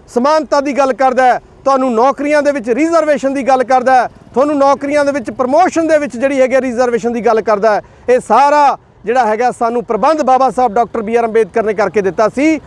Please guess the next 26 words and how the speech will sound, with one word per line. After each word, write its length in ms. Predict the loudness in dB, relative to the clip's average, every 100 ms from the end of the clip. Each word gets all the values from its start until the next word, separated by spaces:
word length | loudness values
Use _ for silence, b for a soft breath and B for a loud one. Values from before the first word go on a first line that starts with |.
| B B -2
ਅੱਜ 120 | 2
ਉਸ 220 | 2 0 -2
ਪ੍ਰਬੰਧ 360 | -2 0 0
ਨੂੰ 160 | -2 -2
ਚੈਲੰਜ 300 | -2 -4 -6
ਕੀਤਾ 300 | -10 -4 -2
ਜਾ 200 | 0 0
ਰਿਹਾ, 260 | 0 0 -2 -16 -2
ਉਸ 180 | 0 0 -2
ਪ੍ਰਬੰਧ 320 | -2 -2 -2
ਨੂੰ 140 | -4
ਖਤਮ 300 | -2 -2 -2
ਕਰਨ 220 | -2 -2
ਦੀ 100 | -2
ਸਾਜ਼ਿਸ਼ 300 | 0 -2 -2
ਕੀਤੀ 240 | -8 -8 -2
ਜਾ 120 | 0
ਰਹੀ 180 | 2 2
ਹੈ। 160 | 0 -2 -12 -20 -2
ਸੋ 120 | 0
ਮੈਂ 160 | 2 2
ਅੱਜ 100 | 0
ਪੰਜਾਬੀ 440 | -4 0 0 -2
ਯੂਨੀਵਰਸਿਟੀ 520 | -2 -2 -2 -2 -4
ਪਟਿਆਲਾ 480 | -4 -2 2 4 4
ਦੇ 320 | 4 2 2